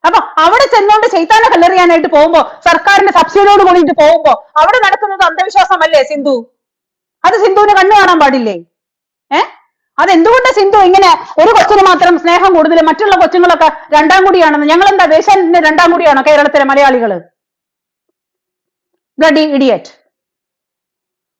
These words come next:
ഒരു പരിധിയില്ലേ പറയുമ്പോഴ്? അല്ലെങ്കിൽ എന്താണ് വിളിച്ചു പറയുന്നതിനുള്ള മിനിമം മര്യാദ വേണ്ടേ? ഏ, എന്താ നിങ്ങൾ എന്താ അവിടെ വേശ്യാനെറ്റിന്റെ ആ ശീതീകരിച്ച റൂമിൽ ഇരുന്നിട്ട് എന്ത് തോന്നിവാസവും പറയുമ്പോ ഞങ്ങൾ എല്ലാവരും കേട്ട് പഞ്ചപുച്ഛമടക്കി നിന്നോളണമെന്നാ?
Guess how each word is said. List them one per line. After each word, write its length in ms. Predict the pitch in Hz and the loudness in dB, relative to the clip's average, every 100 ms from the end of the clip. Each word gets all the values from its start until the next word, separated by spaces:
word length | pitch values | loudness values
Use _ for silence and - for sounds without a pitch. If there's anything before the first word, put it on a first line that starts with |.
| _ - | _ -4
ഒരു 120 | 359 - | -2 2
പരിധിയില്ലേ 460 | 349 440 539 370 294 | 0 2 2 2 0
പറയുമ്പോഴ്? 560 | 277 285 277 247 202 165 - _ - | 0 0 0 0 -2 -6 -18 _ -4
അല്ലെങ്കിൽ 240 | 339 427 | -2 0
എന്താണ് 380 | 311 427 440 440 | 0 2 0 0
വിളിച്ചു 220 | 359 440 | -4 -2
പറയുന്നതിനുള്ള 440 | 427 415 403 370 339 | -2 -2 0 0 -2
മിനിമം 320 | 339 440 320 | -2 0 0
മര്യാദ 380 | 320 440 453 294 | 0 0 0 0
വേണ്ടേ? 340 | 254 202 170 _ _ _ _ _ _ _ _ 254 | -2 -8 -10 _ _ _ _ _ _ _ _ -8
ഏ, 60 | 349 - _ _ _ _ _ _ _ - | -8 -8 _ _ _ _ _ _ _ -4
എന്താ 160 | 330 494 | 0 0
നിങ്ങൾ 240 | 349 415 403 | 2 2 2
എന്താ 220 | 415 427 | 2 0
അവിടെ 180 | 381 427 | 0 0
വേശ്യാനെറ്റിന്റെ 840 | 330 - 415 415 415 403 381 - - | 0 2 0 0 -2 0 0 -2 -4
ആ 100 | 349 | -2
ശീതീകരിച്ച 540 | 370 381 415 403 427 392 | 0 0 0 0 0 0
റൂമിൽ 320 | 339 381 403 | 0 0 0
ഇരുന്നിട്ട് 280 | 359 349 370 | 0 0 -2
എന്ത് 440 | 330 - 311 415 381 | -4 -4 -2 0 2
തോന്നിവാസവും 440 | 381 427 403 381 349 | 2 2 0 0 0
പറയുമ്പോ 240 | 349 349 | 0 0
ഞങ്ങൾ 240 | 320 381 | 0 0
എല്ലാവരും 300 | 359 349 349 349 | 2 0 0 -2
കേട്ട് 140 | 359 | -4
പഞ്ചപുച്ഛമടക്കി 640 | - 339 359 392 381 359 403 | -2 -2 -2 -2 -2 -2 -4
നിന്നോളണമെന്നാ? 600 | 311 320 311 262 214 | -6 -2 -2 -2 -6